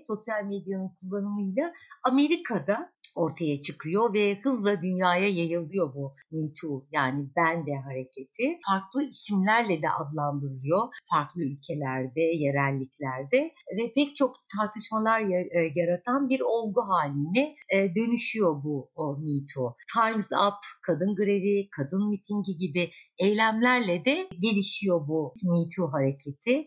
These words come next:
e, sosyal medya üzerinden ve sözünü ettiğimiz gibi gene cinsel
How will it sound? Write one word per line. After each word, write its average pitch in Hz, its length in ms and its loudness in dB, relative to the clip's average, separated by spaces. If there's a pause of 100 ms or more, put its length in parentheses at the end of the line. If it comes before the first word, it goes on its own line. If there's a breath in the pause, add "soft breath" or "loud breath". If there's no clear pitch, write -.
e, 165 120 2
sosyal 208 460 0
medya 156 420 2
üzerinden 139 640 -2
ve 196 120 4
sözünü 196 440 0
ettiğimiz 185 500 -6
gibi 196 260 -8
gene 196 420 -2 (320 loud breath)
cinsel 202 460 2